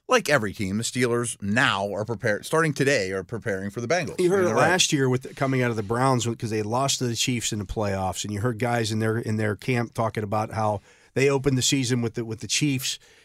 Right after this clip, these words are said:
Speaker 2: and that was gonna be the first of two meetings with the Chiefs last year.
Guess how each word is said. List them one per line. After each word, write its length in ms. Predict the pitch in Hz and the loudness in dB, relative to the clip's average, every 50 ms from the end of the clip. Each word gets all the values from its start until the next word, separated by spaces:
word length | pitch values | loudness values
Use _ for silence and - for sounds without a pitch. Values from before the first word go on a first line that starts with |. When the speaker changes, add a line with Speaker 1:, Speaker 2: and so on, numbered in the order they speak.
| _ - | _ -4
Speaker 2:
and 100 | 110 110 123 | -2 0 0
that 80 | 135 | 0
was 100 | 131 127 | 0 2
gonna 140 | 127 135 127 | 2 2 2
be 100 | 123 123 | 2 2
the 80 | 110 110 | 0 0
first 360 | - - 151 151 147 - - | 0 0 2 2 2 0 -2
of 80 | 123 - | -4 0
two 160 | - 160 151 | 0 0 2
meetings 360 | 147 147 143 135 135 127 117 | 2 0 0 0 0 -2 -2
with 120 | 117 107 | -4 -8
the 40 | 110 107 | -4 -4
Chiefs 460 | - - 170 170 147 - - - - _ - | 0 0 0 0 0 -2 -4 -6 -6 _ -4
last 360 | - 147 143 143 131 - - | -2 0 0 2 0 0 -2
year. 240 | 143 139 135 131 127 | 0 0 0 0 -2